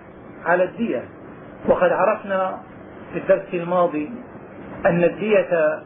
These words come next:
بدل عن القول على الأصح عندنا،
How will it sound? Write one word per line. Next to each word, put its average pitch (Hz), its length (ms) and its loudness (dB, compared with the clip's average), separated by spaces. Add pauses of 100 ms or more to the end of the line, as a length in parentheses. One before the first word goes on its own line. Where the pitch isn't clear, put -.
(120)
بدل 196 460 2 (800)
عن 180 220 4
القول 180 460 2 (600)
على 156 220 4
الأصح - 500 0 (920)
عندنا، 147 480 4